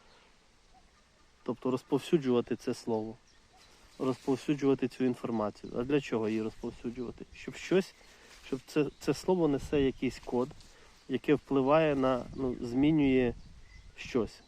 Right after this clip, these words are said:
Або в матерії, або на тонкому рівні змінює свідомість. Е, відношення змінює людей, людини до чогось. До енергії, до матерії, до,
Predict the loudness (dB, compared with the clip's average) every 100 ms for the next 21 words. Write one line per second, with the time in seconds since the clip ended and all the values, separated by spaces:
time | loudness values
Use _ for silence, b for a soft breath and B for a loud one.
0 | -10 0 2 4 2 2 2 2 0 0
1 | -2 2 2 2 2 0 2 2 4 4
2 | 4 2 0 -2 0 2 4 4 2 -2
3 | 0 2 2 -2 -10 _ _ -20 B B
4 | B B B -2 0 2 2 2 4 4
5 | 4 -2 -2 0 0 2 0 -2 -2 0
6 | 0 -4 -16 B B -10 -4 0 4 6
7 | 6 4 0 2 0 0 0 -6 -18 -20
8 | -20 -18 -6 0 4 6 4 2 2 2
9 | 0 2 2 2 2 0 -2 -2 0 -2